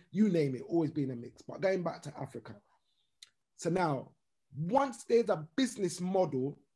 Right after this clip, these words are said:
where bootlegging can slow down because of the accessibility of the music online, you will see the trend in numbers change. So if a man don't need to, like, buy a C D, but you can go on SoundCloud,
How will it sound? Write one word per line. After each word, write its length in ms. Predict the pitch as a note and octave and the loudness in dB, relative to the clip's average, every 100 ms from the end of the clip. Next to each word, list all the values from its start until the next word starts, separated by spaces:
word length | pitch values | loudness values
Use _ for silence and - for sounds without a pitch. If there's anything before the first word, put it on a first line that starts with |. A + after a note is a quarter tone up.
| - | -6
where 440 | C#3+ D#3+ D3 C#3 - _ _ _ | 2 4 2 -2 -8 _ _ _
bootlegging 760 | B3+ C4+ C4+ F3+ E3 D#3 D3 D#3+ - _ _ | 4 4 4 0 0 2 0 -2 -8 _ _
can 140 | D3 | -10
slow 380 | C#3+ - F#3+ F3 | -8 -2 2 2
down 420 | D#3 E3 D3+ D3+ - _ | 0 0 0 -2 -6 _
because 300 | D3 C#3+ D3+ | -8 -4 -2
of 160 | C#3 C3+ | -2 -6
the 100 | - - | -10 -12
accessibility 1040 | D#3+ - E3+ D#3 D3 C3+ B3+ B3+ - D3 | -12 -10 -10 -6 -6 -2 -2 -2 -4 -4
of 280 | E3+ F#3 C3+ | -4 -10 -8
the 60 | B2 | -2
music 380 | C#3+ D3+ B2+ - - | 0 0 -2 -10 -12
online, 600 | D3+ D3 D#3+ F#3 C3 D3 F#3 _ _ _ _ _ _ | -2 0 2 0 -2 -4 -8 _ _ _ _ _ _
you 160 | D3 A#3 | -2 0
will 120 | A#3+ | 0
see 240 | - G3+ | -4 -6
the 100 | F3+ | -4
trend 460 | D3+ - D#3 C#3+ D3 - - | -4 -2 0 0 -4 -8 -10
in 260 | F#3+ G#3+ | -6 -6
numbers 460 | C4 D4 A#3 B2 A2 | -6 -6 -6 -6 -10
change. 520 | - A2+ G#2+ - - _ _ _ _ - | -10 -10 -12 -18 -20 _ _ _ _ -4
So 120 | E3+ | -2
if 100 | E3 | 0
a 60 | |
man 200 | A#3+ B3 | 0 0
don't 200 | A#3+ A3+ | 0 -4
need 220 | A3 G#3+ - | -4 -6 -4
to, 180 | G3 D3+ - _ _ | -6 -6 -12 _ _
like, 360 | E3+ D#3+ D#3 - _ _ _ _ - | -2 -2 -2 -6 _ _ _ _ -6
buy 180 | F3+ E3+ | 0 0
a 80 | |
C 340 | D#3 E3 F3+ E3 | 0 -4 -6 -4
D, 380 | D#3 C3 B2+ - - | 0 0 -2 -8 -14
but 140 | - | -10
you 60 | D3 | -6
can 140 | E3 | -2
go 180 | D#3 D3+ | 0 2
on 220 | C#3+ C#3 | 0 -2
SoundCloud, 840 | C3 - F3 D#3+ D3+ B2+ A#2 - | -6 -2 0 0 -4 -8 -10 -14